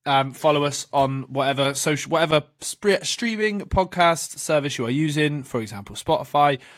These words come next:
Hopefully you'll have seen our new logo and love our new logo. I'm gonna talk about it a bit more in the next one, actually. Um,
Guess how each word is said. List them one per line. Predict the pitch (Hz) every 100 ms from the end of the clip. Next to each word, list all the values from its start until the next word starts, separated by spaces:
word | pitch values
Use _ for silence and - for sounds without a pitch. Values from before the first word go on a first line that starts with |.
| - - -
Hopefully | 196 196 190
you'll | 180 180
have | 165
seen | - 180
our | 160
new | 156 156 156
logo | 165 160 160 151
and |
love | 143 156
our | 143
new | 139 135
logo. | 135 135 139 147
I'm | 151
gonna | 139
talk | 113 123
about | 113 92
it |
a |
bit | 98
more | 107 110
in |
the | 110
next | 113 -
one, | 101
actually. | - 101 107 - - - _
Um, | 123 127 131